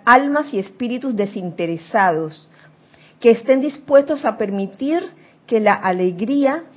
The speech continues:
sea el poder motivador de sus servicios y no el deber. El flujo constante de energía a través de tales corrientes de vida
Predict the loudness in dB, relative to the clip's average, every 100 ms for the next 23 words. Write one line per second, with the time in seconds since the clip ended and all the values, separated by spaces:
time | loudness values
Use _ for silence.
0 | -8 0 2 2 -4 -8 -6 -4 -2 0
1 | -2 -2 -2 0 2 2 -4 -2 -4 -6
2 | -12 -14 -10 -6 -6 -4 -6 -6 -4 -6
3 | -6 _ _ -6 -4 -2 -2 -2 -2 -4
4 | -4 -4 -4 -4 -2 0 0 -2 -10 _
5 | _ _ _ _ _ -20 -20 -10 0 0
6 | 0 0 2 4 2 2 -2 -4 -2 -2
7 | 0 2 2 2 -2 -4 -2 -4 -6 -10
8 | -6 0 0 -2 -12 _ _ _ _ _
9 | -4 -2 2 2 2 2 0 2 2 2
10 | -2 -6 -4 -4 -2 -2 -2 -4 -4 -6
11 | -2 -4